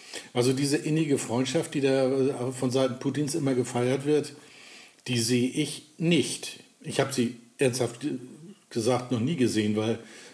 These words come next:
äh, China da immer, äh, den, den, äh, postkolonialen Blick hat, seine Kolonien, Ex-,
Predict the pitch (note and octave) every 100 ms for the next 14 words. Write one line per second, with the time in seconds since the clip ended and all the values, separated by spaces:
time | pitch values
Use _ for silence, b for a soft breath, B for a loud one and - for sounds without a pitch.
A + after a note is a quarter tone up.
0 | B _ A2+ G#2+ G2+ G#2+ G#2 - C3+ B2
1 | A#2 A2 D#3 C#3+ C3+ C3 C3 A#2+ A#2 A2+
2 | B2 A#2+ A#2 A2+ A2 G#2+ B2 A2+ G#2+ -
3 | C#3 C3 - B2 B2+ B2+ B2 A#2+ B2+ B2+
4 | A#2 A2+ B2+ C3+ C#3 - B B B B
5 | B - B2 A#2+ A2 B2 A#2+ B2 B2+ C#3
6 | C#3 D3